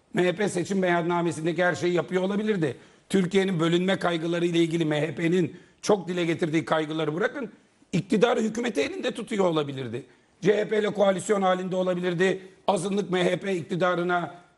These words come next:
biz dışarıdan destek veriyor. Birçok seçenek vardı. Ama "Oturmam da oturmam, konuşmam da konuşmam, hayır da hayır." E bugün hani kendi içinde tutarlı bir açıklama ama M H P'nin geçmiş dönemki, son bir yılki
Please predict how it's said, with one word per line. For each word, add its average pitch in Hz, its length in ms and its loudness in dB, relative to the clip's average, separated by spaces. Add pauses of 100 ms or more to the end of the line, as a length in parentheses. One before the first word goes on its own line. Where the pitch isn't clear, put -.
biz 165 180 -2
dışarıdan 175 480 0
destek 165 360 -4
veriyor. 170 240 2
Birçok 240 340 0
seçenek 226 460 -4
vardı. 131 320 -2
Ama 190 320 2 (360)
"Oturmam 226 540 2
da 220 40 8
oturmam, 208 480 2
konuşmam 214 540 0
da 208 100 0
konuşmam, 196 440 0
hayır 208 420 0
da 165 100 0
hayır." 165 300 0 (420)
E 165 120 0
bugün 285 440 0 (240)
hani 180 380 0 (300)
kendi 170 280 2
içinde 190 340 2
tutarlı 180 420 -2
bir 196 100 0
açıklama 240 440 0
ama 131 300 -6 (540)
M 156 240 2
H 170 120 2
P'nin 208 500 -2 (320)
geçmiş 156 760 0
dönemki, 165 640 0
son 202 300 0
bir 226 120 0
yılki 175 640 0